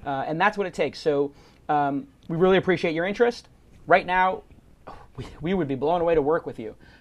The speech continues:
Um, but we need probably about two weeks to finish our rounds, and, uh, then we're gonna come back to you, and we're gonna ask for a term sheet, and, uh,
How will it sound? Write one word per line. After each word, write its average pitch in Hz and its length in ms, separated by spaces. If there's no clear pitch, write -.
Um, 127 440
but 214 100
we 240 80
need 277 320
probably 262 220
about 233 240
two 240 160
weeks 190 360
to 190 80
finish 202 280
our 214 120
rounds, 170 460
and, 170 380
uh, 165 200
then 180 200
we're 185 80
gonna 170 340
come 185 180
back 185 260
to 196 100
you, 185 240
and 151 240
we're 147 180
gonna 143 160
ask 151 180
for 165 80
a 147 40
term 202 240
sheet, 220 320
and, 156 400
uh, 147 300